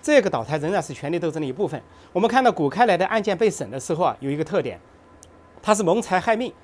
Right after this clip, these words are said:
但只审了他害命的部分，谋财的部分把他藏起来了，这就说明有切割的表现。<clears throat> 而最近传出啊，薄熙来说生病了啊，住进了医院。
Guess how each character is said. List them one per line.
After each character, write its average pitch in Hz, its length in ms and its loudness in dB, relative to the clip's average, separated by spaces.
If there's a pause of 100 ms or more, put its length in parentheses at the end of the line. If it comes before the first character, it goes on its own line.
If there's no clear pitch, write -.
(260)
但 277 160 2
只 247 140 0
审 156 140 0
了 135 80 0
他 156 160 0
害 233 180 0
命 262 100 0
的 214 80 -2
部 131 140 -6
分， 113 100 -14 (380)
谋 240 240 6
财 165 180 0
的 226 80 2
部 226 80 -4
分 196 200 -2
把 131 80 -6
他 131 100 -4
藏 135 220 -6
起 - 120 -8
来 107 80 -6
了， 107 140 -10 (340)
这 269 120 0
就 240 40 4
说 196 120 4
明 214 100 4
有 143 100 6
切 240 220 6
割 170 140 0
的 170 40 2
表 131 160 -4
现。 120 220 -6 (120)
<clears throat> 165 200 2
而 185 80 4
最 262 160 0
近 214 120 2
传 156 200 -2
出 165 100 -6
啊， 143 120 0 (840)
薄 214 120 4
熙 220 120 4
来 156 200 4 (220)
说 160 140 -2
生 220 180 -2
病 254 160 -2
了 110 120 -6 (380)
啊， 147 120 0
住 214 140 -2
进 180 120 0
了 160 60 2
医 208 120 -2
院。 233 200 2